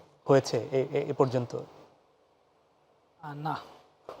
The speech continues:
Speaker 2: এ পর্যন্ত হয় নাই, আর কখনো হ-, হবেও না ইনশাআল্লাহ। আসলে আপা যে কথাটা বলছে, এটাই সঠিক, এটাই বাস্তব।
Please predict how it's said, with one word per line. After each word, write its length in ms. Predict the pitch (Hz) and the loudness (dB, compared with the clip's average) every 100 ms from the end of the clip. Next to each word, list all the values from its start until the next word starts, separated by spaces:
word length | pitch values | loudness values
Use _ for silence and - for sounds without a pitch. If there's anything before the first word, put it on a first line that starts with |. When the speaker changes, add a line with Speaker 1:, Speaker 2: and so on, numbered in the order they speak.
| - - | -20 -18
Speaker 2:
এ 40 | 151 | -8
পর্যন্ত 280 | 160 180 175 | -4 0 0
হয় 260 | - 170 180 | 6 8 8
নাই, 160 | 208 | 6
আর 100 | 180 165 | 4 4
কখনো 360 | 156 - 170 160 | -4 0 2 2
হ-, 380 | 156 - - | 0 -6 0
হবেও 200 | 160 180 | 4 4
না 100 | 165 | 4
ইনশাআল্লাহ। 800 | 143 - - - _ _ - 196 | -2 -10 -14 -18 _ _ 2 6
আসলে 320 | 175 - 233 233 - - - _ _ _ _ _ _ _ _ - | 6 8 10 10 8 -16 -20 _ _ _ _ _ _ _ _ 4
আপা 220 | 202 220 | 8 8
যে 140 | 202 208 | 8 6
কথাটা 320 | 196 202 196 | 6 8 4
বলছে, 260 | 196 185 214 | 2 0 -2
এটাই 160 | 254 | -2
সঠিক, 340 | - 220 - 135 - - _ _ _ _ _ _ _ _ _ _ - | 2 2 2 -4 -14 -20 _ _ _ _ _ _ _ _ _ _ -10
এটাই 180 | 226 | -2
বাস্তব। 380 | 196 170 - - | 4 4 4 -12